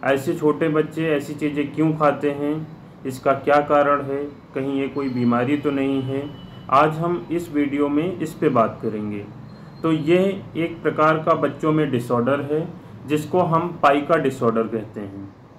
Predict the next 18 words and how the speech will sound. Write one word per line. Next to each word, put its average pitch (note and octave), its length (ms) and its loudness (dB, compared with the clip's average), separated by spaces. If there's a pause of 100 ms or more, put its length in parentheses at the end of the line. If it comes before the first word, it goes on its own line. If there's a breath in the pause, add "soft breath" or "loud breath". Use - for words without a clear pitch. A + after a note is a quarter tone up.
(440)
अगर D#3+ 280 4
हम F3+ 200 4
इसके F3 260 0
कारण D3 400 4
की E3+ 180 0
बात D3 360 2
करें D3+ 300 0 (460)
तो D#3+ 100 0
प्रमुखता D3+ 640 2
से E3+ 240 -2
इसके D#3 400 -2
दो D#3+ 200 0
कारण A#2+ 360 4
होते A2+ 320 -6
हैं, G#2+ 300 -10 (320)
एक D#3 260 2
तो E3 120 2
पैथोलॉजिकल, B2+ 880 2